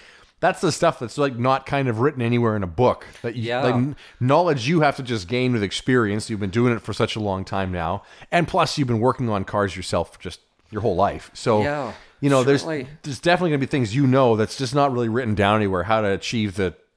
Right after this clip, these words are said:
Speaker 1: you know, a successful completion with all the, you know, everything
Speaker 2: Yeah,
Speaker 1: that you just
Speaker 2: knowing
Speaker 1: have to know.
Speaker 2: One thing that's really unique to our shop, and, and it's a collision shop for the most part, uh,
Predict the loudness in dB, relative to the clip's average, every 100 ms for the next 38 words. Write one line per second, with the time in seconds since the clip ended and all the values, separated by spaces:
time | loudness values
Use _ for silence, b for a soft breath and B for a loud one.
0 | -14 -10 -8 -8 -8 -2 0 0 -2 -2
1 | -4 _ _ _ _ _ _ _ -4 -4
2 | 0 2 2 0 -2 2 2 2 0 B
3 | B B -6 -6 -8 _ _ -4 -4 -2
4 | -6 -8 _ -12 -6 0 0 -2 -12 -10
5 | -8 -6 -4 -4 -6 -8 -8 -6 -4 -4
6 | -6 _ -16 -12 -12 -10 -12 -6 -6 -6
7 | -8 -8 -6 -6 -10 -10 -10 -12 _ _
8 | -18 -10 -6 -4 -6 -8 -4 -4 -6 _
9 | _ -18 -16 -12 -10 -8 -10 -12 -14 -10
10 | -8 -8 -8 -12 -10 -6 -6 -8 _ -14
11 | -12 -10 -10 -12 -12 -12 -12 -16 b b
12 | b _ -12 -10 -8 -8